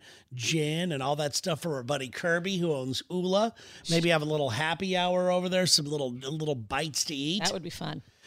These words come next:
Speaker 1: And, uh,
Speaker 2: Kirby knows his shit, too.
Speaker 1: he, he really does. So that's, that's the Friday night. Then Saturday, you're on your own. Do anything you want. You
Speaker 2: Mm-hmm.
Speaker 1: know, go see the city, do some fun things.
Speaker 2: Mm-hmm.
Speaker 1: Then late Saturday afternoon, we will have a, a room set up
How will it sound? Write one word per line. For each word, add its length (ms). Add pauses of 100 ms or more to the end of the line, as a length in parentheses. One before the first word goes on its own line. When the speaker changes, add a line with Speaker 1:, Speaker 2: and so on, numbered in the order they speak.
(140)
Speaker 1:
And, 240
uh, 200
Speaker 2:
Kirby 280
knows 240
his 140
shit, 320
too. 100
Speaker 1:
he, 100
he 180
really 320
does. 240
So 160
that's, 300
that's 320
the 180
Friday 480
night. 280 (420)
Then 260
Saturday, 720
you're 240
on 160
your 120
own. 240
Do 200
anything 360
you 120
want. 360
You 120
Speaker 2:
Mm-hmm. 80
Speaker 1:
know, 120
go 200
see 280
the 140
city, 380
do 160
some 240
fun 240
things. 360
Speaker 2:
Mm-hmm. 180 (200)
Speaker 1:
Then 160
late 280
Saturday 440
afternoon, 560
we 120
will 180
have 440
a, 240
a 140
room 380
set 260
up 240